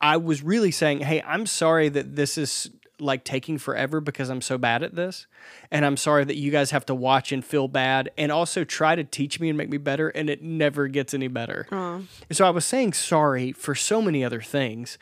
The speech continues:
Speaker 1: and he, I, so I was just, "Hey, oh, sorry," uh, and he just, like, stopped what he was doing, and he looked at me and goes, "Oh, what are you sorry for?"
Speaker 2: Aw.
Speaker 1: Like, he could tell it went deeper than that.
Speaker 2: Yeah.
Speaker 1: And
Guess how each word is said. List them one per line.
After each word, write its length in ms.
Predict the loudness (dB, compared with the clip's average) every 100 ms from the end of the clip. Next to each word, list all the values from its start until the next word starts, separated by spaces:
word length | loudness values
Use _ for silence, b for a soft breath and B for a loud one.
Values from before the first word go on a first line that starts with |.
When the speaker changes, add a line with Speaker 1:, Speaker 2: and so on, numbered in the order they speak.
| B B B
Speaker 1:
and 520 | 2 4 4 2 -2 -8 _ _ _
he, 260 | -2 -2 -2 -4
I, 100 | 0
so 180 | 2 2
I 40 | 2
was 160 | 0
just, 220 | -4 -8 _ 2
"Hey, 240 | 6 6 4
oh, 180 | 2
sorry," 420 | 4 2 2 0 2
uh, 260 | 2 2 -4 b b b b
and 140 | 0 2
he 140 | 0
just, 280 | 0 0 0
like, 140 | -2
stopped 320 | 0 2 2 2
what 80 |
he 20 | 0
was 120 | 2
doing, 140 | 2
and 60 | 2
he 60 |
looked 140 | 2 0
at 60 |
me 60 | -2
and 60 | -2
goes, 180 | -4 -6 0
"Oh, 140 | 2
what 180 | 2 2
are 40 |
you 120 | 0 0
sorry 300 | 0 2 0
for?" 420 | -2 -4 -6 -10 -14 -12
Speaker 2:
Aw. 300 | -10 -12 0
Speaker 1:
Like, 140 | 4 4
he 80 | 4
could 180 | 2 6
tell 220 | 4 4
it 100 | 4
went 240 | 2 2
deeper 340 | 0 0 0 0
than 200 | 0 -2
that. 320 | -2 -4 -10 _
Speaker 2:
Yeah. 500 | -12 -10 -10 -10 -12 -16 -10 0
Speaker 1:
And 400 | 2 2 0